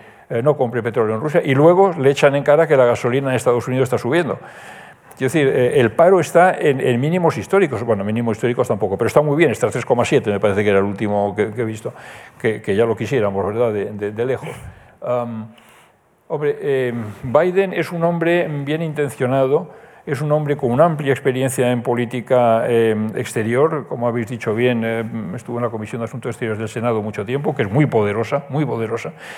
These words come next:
eh, ha sido vicepresidente. Am, ahora, eh, bueno, pues, eh, se ha encontrado, pues, con, con, él quería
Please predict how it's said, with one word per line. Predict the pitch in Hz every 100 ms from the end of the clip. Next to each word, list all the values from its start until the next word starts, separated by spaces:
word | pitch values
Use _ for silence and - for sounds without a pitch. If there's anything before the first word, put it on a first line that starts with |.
| - - -
eh, | 131 127
ha |
sido | 131 127 113
vicepresidente. | 107 104 104 110 120 143 135 160 - - - -
Am, | 160 139 120 110 98 - - - _ _ _ _
ahora, | 143 139 139 117 135
eh, | 135 110 107 101 98
bueno, | 110 160 -
pues, | 113 -
eh, | 107 104
se | 92 117
ha |
encontrado, | 110 110 107 123 131
pues, | 143 143 -
con, | 127 107
con, | 98 110 113
él | 147 151
quería | 151 139 131 104